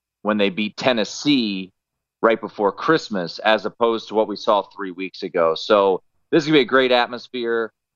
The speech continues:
early game. Everyone can watch before the N F L games. I think it's a noon e-, or two East, two Eastern ki-, uh, tip off around noon,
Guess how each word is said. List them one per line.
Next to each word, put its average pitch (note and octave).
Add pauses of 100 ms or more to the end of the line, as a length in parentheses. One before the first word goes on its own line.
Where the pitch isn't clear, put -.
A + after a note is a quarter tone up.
(100)
early C3
game. A2+
Everyone A#2+
can A#2
watch G#2+
before G#2+
the G2+ (220)
N A#2
F A2
L G#2
games. F#2+
I F#2
think G2+
it's -
a F#2 (380)
noon A#2+
e-, A2+
or G#2+
two D#3+
East, C3+ (100)
two D#3+
Eastern C3+
ki-, A#2+
uh, G#2
tip -
off G#2+ (240)
around F#2+
noon, G#2